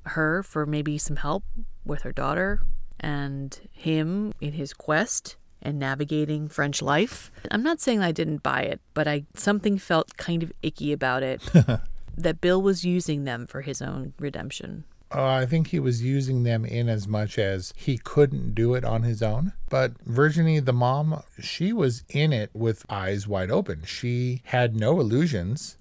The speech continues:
Speaker 2: about who he was, what he was out to do. And it did take her a little time to cool towards him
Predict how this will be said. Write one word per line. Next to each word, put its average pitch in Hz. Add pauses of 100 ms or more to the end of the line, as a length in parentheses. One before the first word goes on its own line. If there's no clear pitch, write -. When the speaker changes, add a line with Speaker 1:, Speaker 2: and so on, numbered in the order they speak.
(160)
Speaker 2:
about 92
who 127
he 123
was, 95
what 104
he 123
was 110
out 104
to -
do. 90 (560)
And 110 (140)
it 107
did 135
take 143
her 131
a 131
little 107
time 104
to 117
cool 98
towards 104
him 117